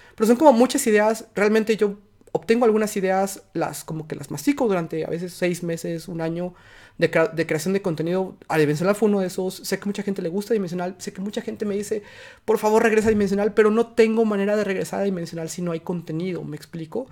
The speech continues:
Y aún así, hoy en día estoy muy enfocado nada más a YouTube, a Luna y a mi vida diario.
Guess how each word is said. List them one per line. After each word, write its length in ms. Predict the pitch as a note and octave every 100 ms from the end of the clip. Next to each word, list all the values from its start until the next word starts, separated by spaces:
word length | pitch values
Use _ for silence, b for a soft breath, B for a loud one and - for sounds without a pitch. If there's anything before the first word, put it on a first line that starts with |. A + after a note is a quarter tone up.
| B B B B
Y 100 | F#3+
aún 160 | G3+ B3+
así, 420 | C#4 - A#3+ A#3+ -
hoy 180 | G3+ A3
en 100 | A3
día 240 | G#3 A3
estoy 320 | A3 G3 A3
muy 260 | G3+ G#3 A#3+
enfocado 420 | A#3 A#3 - G#3
nada 200 | G#3+ G#3
más 320 | G3+ G3 G3+ - -
a 120 | E3+
YouTube, 400 | E3 F#3 A3+ G3+ - _ - _
a 100 | C#3
Luna 420 | E3 C4 B3+ G#3+ G#3+
y 60 |
a 40 | D#3+
mi 80 |
vida 200 | E3 F#3
diario. 460 | F3+ A#3 C#4 G#3 -